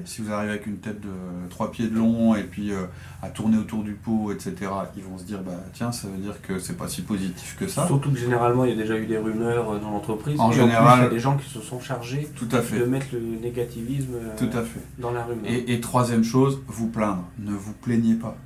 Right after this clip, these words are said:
Speaker 1: Parce que alors là, votre réunion, bah, c'est pire que tout. Alors, pourquoi on fait ça ? Bah, la communication ouverte, vous le savez, c'est quand même toujours la meilleure communication, on en a déjà parlé.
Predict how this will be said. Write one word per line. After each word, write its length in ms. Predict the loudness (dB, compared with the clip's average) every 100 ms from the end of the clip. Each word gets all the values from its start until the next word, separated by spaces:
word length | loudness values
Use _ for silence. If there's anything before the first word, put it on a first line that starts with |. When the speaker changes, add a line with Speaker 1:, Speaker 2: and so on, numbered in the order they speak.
| -16 -16 -14 -14
Speaker 1:
Parce 160 | -12 -8
que 100 | -4
alors 240 | 0 2
là, 120 | 2
votre 280 | 0 -2 -6
réunion, 340 | -6 0 0 0
bah, 240 | 0 -4 -8
c'est 260 | -8 -10 -8
pire 200 | -4 -4
que 80 | 0
tout. 200 | -2 -2 -10 -12 -12 -10 -10 -12 -14 -12 -2
Alors, 360 | 4 6 4 -2 -10 -12 -12 -12 -12 -12 -10 -6
pourquoi 280 | 2 6
on 40 | 6
fait 100 | 6
ça ? 120 | 4
Bah, 220 | 6 6
la 120 | 4 4
communication 680 | 6 6 6 2 2 4
ouverte, 220 | 4 2 2
vous 80 |
le 40 | -2
savez, 320 | -2 0 0
c'est 140 | -2
quand 60 | -4
même 100 | -4
toujours 240 | -4 -2
la 80 | -2
meilleure 300 | -2 -4 -6
communication, 680 | -6 -6 -6 -4 -4 -2 0
on 140 | 0
en 100 | -2
a 40 | -6
déjà 260 | -6 -6
parlé. 420 | -2 0 0 -2